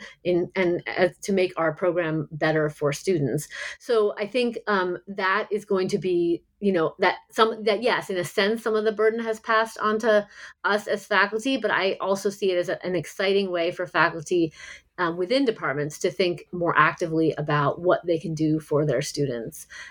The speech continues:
And that, um, I hope that work continues. Uh, but it's been a, you know, the, the, like I said, the, we've had a huge shift in, in the English department at Brandeis in ways that I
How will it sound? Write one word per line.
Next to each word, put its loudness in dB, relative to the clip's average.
And -2
that, 0
um, 0
I 2
hope 6
that 0
work -2
continues. 0
Uh, 2
but 4
it's -4
been 2
a, 0
you -2
know, 2
the, 6
the, -2
like 0
I 2
said, 0
the, 0
we've -2
had 4
a 4
huge -2
shift 4
in, 0
in 2
the 4
English 0
department 2
at -4
Brandeis 0
in -8
ways 2
that 0
I 0